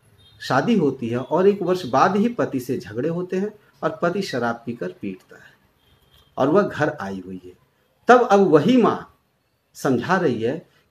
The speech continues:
कि पति के यहाँ ही जाए। तब वह बेटी पूछती है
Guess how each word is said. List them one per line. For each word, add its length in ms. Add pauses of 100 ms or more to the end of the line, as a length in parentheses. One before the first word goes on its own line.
कि 60
पति 320
के 140
यहाँ 320
ही 160
जाए। 400 (880)
तब 140
वह 200
बेटी 260
पूछती 440
है 240